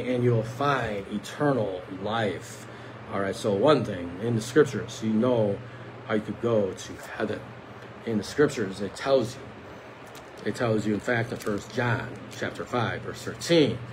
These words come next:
it said, "These things have I written unto you that believe on the name of the Son of God, that ye may know ye have eternal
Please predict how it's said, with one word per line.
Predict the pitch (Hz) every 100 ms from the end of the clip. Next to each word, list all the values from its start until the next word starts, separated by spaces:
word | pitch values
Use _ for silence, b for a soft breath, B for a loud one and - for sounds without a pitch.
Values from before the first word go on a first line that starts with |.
| B B B - - - - - -
it | -
said, | - 139 117
"These | 120 117 110
things | - 131 110
have | 123 120 110
I | 117
written | 104 117 165 117 104 98
unto | 107 110
you | 98 156 190 143
that | 117
believe | 101 110 151 214 170
on | 120
the | 107
name | 117 196 190 151
of | 113
the |
Son | 107 165 175
of | 156
God, | 147 147 131
that | 120 110
ye | 120
may | 117 135 143
know | 123 165 185 135
ye | 117
have | 107 98 143 120 104 92
eternal | 87 95